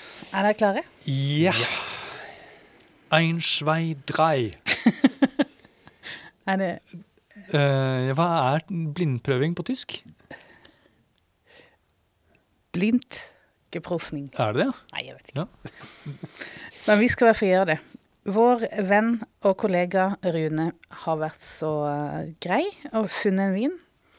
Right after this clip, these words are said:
Speaker 1: fra et eller annet sted han har, eh, og skjenka i til oss. Svarte glass.
Speaker 2: Mm, det er ikke sikkert det er vin, eller vet du det?
Speaker 1: Eh, nei, det var bare fordommen min. Når jeg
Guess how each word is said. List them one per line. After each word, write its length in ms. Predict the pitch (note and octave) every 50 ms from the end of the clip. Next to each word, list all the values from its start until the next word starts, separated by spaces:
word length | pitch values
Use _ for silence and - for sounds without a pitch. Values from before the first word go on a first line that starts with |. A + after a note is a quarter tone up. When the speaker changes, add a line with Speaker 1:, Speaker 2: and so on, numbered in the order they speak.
| _ - - - - - - - - - - -
Speaker 1:
fra 180 | _ - G3+ F#3
et 140 | G3 - -
eller 180 | A3 G3+ G3+
annet 120 | G3+ G3 -
sted 280 | - A#3 B3+ D4 C4+
han 160 | - A#3+ A3+
har, 240 | G#3 G#3+ C#4 E4+ - -
eh, 280 | - A#3+ B3 A#3+ B3
og 340 | - - A3 A3 A3+ - -
skjenka 580 | F3+ - - - A3 G3 E3+ - - G#3+ G#3+ F#3+
i 120 | F3 F#3+ F#3+
til 200 | - - A#3+ C#4+
oss. 180 | D#4 - - - _ _
Svarte 440 | _ - - G#3+ G#3+ - - - C#4+ B3+
glass. 400 | A#3 G3+ G#3+ - - - - - - - - _ _ _ _ _ _ _ _
Speaker 2:
Mm, 160 | E3 E3+ F3 D#3
det 80 | C#3+
er 80 | A#2 -
ikke 160 | - G#3 -
sikkert 320 | - C3+ - - A#2 -
det 60 | A2 G#2
er 80 | G#2+
vin, 180 | C3+ F#3+ G#3+ A3
eller 240 | D3+ C3+ D3 D#3 C#3
vet 180 | C3 A#2 - -
du 60 | D3+
det? 60 | F3+ - _ _ _ _ _ _ - - - - - - - - _ _ _ _ _ _ _ _ - - - _ _ _ _ _ -
Speaker 1:
Eh, 140 | - B3+ C4+
nei, 300 | C#4 C#4+ D#4 F4 F4+ D4
det 140 | A#3+ A#3 C#4
var 220 | C#4+ D#4 D#4 D4 C#4
bare 220 | A3 C4 B3+ A#3+ C4
fordommen 760 | - - - - A3+ G3+ G3 G3+ F#3+ F3 G#3+ A3 B3+ C#4+ C4 A3
min. 140 | F#3 F3+ F3
Når 140 | F#3 F#3+ G3
jeg 80 | G3 G3+